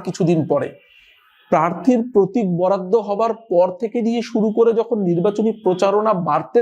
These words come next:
থাকবে, তখন আসলে বোঝা যাবে যে ঘটনাটা কোন দিকে যাচ্ছে এবং রাজনীতিতে কে হালে পানি পাচ্ছে, কে পাচ্ছে না। কারণ একটি কথা তো মাঠে প্রচলিত আছেই যে নি-, আমি মিছিলে যাব এক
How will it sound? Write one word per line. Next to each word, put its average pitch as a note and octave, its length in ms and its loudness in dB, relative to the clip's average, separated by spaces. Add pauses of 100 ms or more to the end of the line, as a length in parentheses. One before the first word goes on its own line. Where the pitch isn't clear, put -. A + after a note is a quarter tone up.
থাকবে, A3+ 320 -2 (500)
তখন G3 260 2 (100)
আসলে A#3 240 0 (180)
বোঝা F3 320 0
যাবে A3+ 240 0
যে A3+ 60 2 (100)
ঘটনাটা G3+ 420 -4 (160)
কোন G#3 120 2 (180)
দিকে G3+ 180 2 (140)
যাচ্ছে - 420 -4 (400)
এবং F3+ 120 4 (160)
রাজনীতিতে G#3 540 -2 (180)
কে G3+ 100 6 (160)
হালে F#3+ 220 -2 (140)
পানি G3 180 -2 (100)
পাচ্ছে, B3 300 -2 (160)
কে G#3 100 4 (180)
পাচ্ছে F#3+ 400 -2
না। C#3+ 80 -6 (360)
কারণ A3 280 4 (500)
একটি F3+ 240 -4 (120)
কথা G3+ 220 0
তো A#3+ 40 0 (120)
মাঠে D#3+ 260 -2
প্রচলিত G3+ 380 2 (180)
আছেই G3 340 2 (580)
যে D#3+ 160 2 (260)
নি-, F3 180 0 (100)
আমি F#3+ 200 2 (1700)
মিছিলে G3+ 500 4
যাব A#3+ 120 -4 (180)
এক A3 80 -12